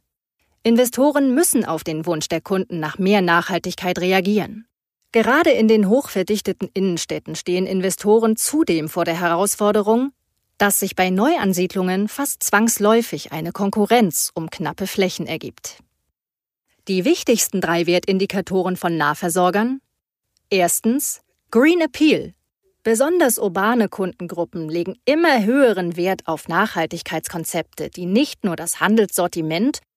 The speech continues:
sondern auch die Immobilie selbst im Blick haben. Zweitens, Mixed Use. Egal ob vertikal oder horizontal,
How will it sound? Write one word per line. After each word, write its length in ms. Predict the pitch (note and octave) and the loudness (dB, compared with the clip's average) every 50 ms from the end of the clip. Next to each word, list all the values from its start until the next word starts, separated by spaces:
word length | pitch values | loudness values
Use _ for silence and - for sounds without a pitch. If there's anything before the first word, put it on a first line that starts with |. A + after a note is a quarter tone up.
| _ - | _ -2
sondern 320 | - G#3+ G#3 G3+ G3 F#3 - - | 0 2 2 2 2 0 2 2
auch 340 | F3+ G3 C4 D4+ D4+ - - | 4 4 4 2 0 -2 -6
die 200 | - C#4+ - D4 | -6 -2 0 2
Immobilie 520 | C#4 C#4+ C#4+ A3 F#3+ F3+ F#3 F#3+ A3+ B3+ | 2 2 2 2 0 0 0 2 2 2
selbst 500 | A#3 C#4+ E4 C#4 E3+ - - - - - - | 4 4 2 2 0 -2 -6 -10 -12 -10 -8
im 120 | F#3 D#3 | -8 -6
Blick 260 | D3+ D3+ D#3 - - | -6 -6 -8 -8 -8
haben. 360 | - C#3+ C3 C3+ B2 - - _ _ _ _ _ _ _ _ _ _ _ _ _ _ _ _ _ _ | -8 -8 -8 -8 -10 -14 -16 _ _ _ _ _ _ _ _ _ _ _ _ _ _ _ _ _ _
Zweitens, 760 | - - - F3+ E3+ F3 - - C4 F4+ - - - - - _ _ _ | -6 -2 0 2 2 0 0 -2 -2 -2 -2 -4 -8 -8 -10 _ _ _
Mixed 520 | - F#3 G3+ C#4 E4+ - - - - - A3+ | -2 2 2 2 2 0 -2 -6 -2 0 0
Use. 480 | A3 F3 B2+ - - - - - - _ _ _ _ _ _ _ - | 0 0 0 -4 -8 -10 -10 -12 -12 _ _ _ _ _ _ _ -2
Egal 480 | A#3+ B3 A3 C4 D4 E4+ F4 E4+ C#4+ | 0 0 2 2 4 4 4 4 2
ob 180 | - F3+ E3+ - | 0 -2 -2 -2
vertikal 640 | D#3 D3+ - D#3+ - - - F#3+ G#3 A3+ A#3 A#3 - | -4 -6 -6 -8 -12 -8 -2 0 2 4 4 4 4
oder 280 | G#3+ G#3+ A#3 A#3+ G#3+ | 2 2 2 2 2
horizontal, 800 | G3 A3+ G#3+ F#3+ - - - D3+ C#3+ - - - - - B1+ - | 2 0 0 0 -2 -4 -6 -8 -8 -10 -10 -10 -10 -12 -14 -18